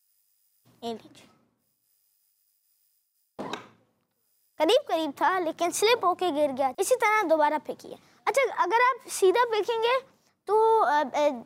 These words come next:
अ, वो यहाँ इस तरफ जाएगा या इस तरफ जाएगा, ऊपर की तरफ जाएगा, मिडिल की तरफ जाएगा। अ, हम कोशिश करेंगे इस साइड पे फेंकने की। सी? ये जो। जी हाँ,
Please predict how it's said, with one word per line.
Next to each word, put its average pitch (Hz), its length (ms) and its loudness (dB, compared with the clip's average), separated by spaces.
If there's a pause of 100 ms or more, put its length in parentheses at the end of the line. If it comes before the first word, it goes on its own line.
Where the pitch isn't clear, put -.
अ, 240 160 -6
वो 262 400 -4
यहाँ 349 540 -2
इस - 180 -2
तरफ 392 220 2
जाएगा 349 460 0 (320)
या - 300 2
इस 415 140 -2
तरफ 359 240 2
जाएगा, 277 320 2
ऊपर 370 280 -2
की 349 100 -2
तरफ 277 240 -2
जाएगा, 233 280 -4
मिडिल 320 320 2
की 359 100 -2
तरफ 285 260 -2
जाएगा। 226 320 -8 (340)
अ, - 60 -2
हम 311 360 0
कोशिश 339 360 -2
करेंगे 285 480 0 (200)
इस 415 120 0
साइड 294 380 0
पे 302 120 -10
फेंकने - 320 -12
की। - 240 -20
सी? 381 260 0 (840)
ये 247 60 -16
जो। - - -20
जी 403 200 4
हाँ, 294 680 -2